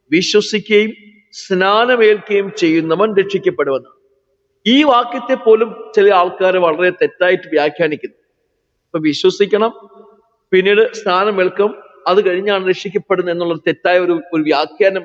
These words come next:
ആ വിഷയത്തിനകത്ത് കൊണ്ടുവരാറുണ്ട്. അങ്ങനെയല്ല. കൃത്യമായിട്ട് നമുക്കറിയാം,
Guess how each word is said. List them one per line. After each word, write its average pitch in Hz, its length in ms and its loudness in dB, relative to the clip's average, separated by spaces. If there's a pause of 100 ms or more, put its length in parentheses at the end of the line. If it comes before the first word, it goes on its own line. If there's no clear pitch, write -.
ആ 156 120 0
വിഷയത്തിനകത്ത് 151 540 -8
കൊണ്ടുവരാറുണ്ട്. 143 600 -2
അങ്ങനെയല്ല. 143 1200 -4 (1500)
കൃത്യമായിട്ട് 165 460 -2
നമുക്കറിയാം, 151 560 0